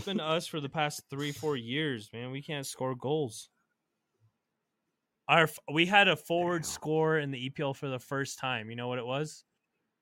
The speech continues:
Speaker 1: It was the Garna-, it was the
Speaker 2: What do you mean?
Speaker 1: Garnacho game when he scored his bike. That was the first time we've had a forward score in the E P L
Speaker 2: This
Speaker 1: this
Speaker 2: season?
Speaker 1: season. And we had three forwards score because we had Rashford, we had,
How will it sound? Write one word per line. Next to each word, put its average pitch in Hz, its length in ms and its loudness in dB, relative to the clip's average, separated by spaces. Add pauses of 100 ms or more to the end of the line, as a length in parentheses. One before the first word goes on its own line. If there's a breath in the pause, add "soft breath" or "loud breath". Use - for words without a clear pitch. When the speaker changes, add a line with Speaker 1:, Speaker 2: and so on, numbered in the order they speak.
(1500)
Speaker 1:
It 127 60 -4
was 127 160 0
the 123 80 0
Garna-, 123 420 6 (100)
it 123 80 0
was 123 140 0
the 123 80 2
Speaker 2:
What 107 60 6
do 123 60 6
you 123 60 8
mean? 123 80 4
Speaker 1:
Garnacho 117 380 0
game 98 220 -10 (260)
when 117 140 -6
he 120 100 -4
scored 123 260 -2
his 110 140 -4
bike. 117 380 -2 (320)
That 139 100 4
was 131 140 2
the 127 60 0
first 143 360 0
time 151 140 -2
we've 135 120 -4
had 131 200 0
a 123 40 -2
forward 127 480 -2
score 117 640 0
in 113 80 -12
the 120 160 -10
E 113 60 -6
P 113 240 -4
L 101 180 -6 (1900)
Speaker 2:
This 143 180 10
Speaker 1:
this 131 80 2
Speaker 2:
season? 175 380 6
Speaker 1:
season. - 180 -12
And 147 160 8
we 143 100 8
had 147 280 6
three 160 240 8
forwards 139 480 4
score 107 380 -2
because 117 320 -4
we 117 80 0
had 113 140 4
Rashford, 135 600 4
we 120 140 -4
had, 117 360 -2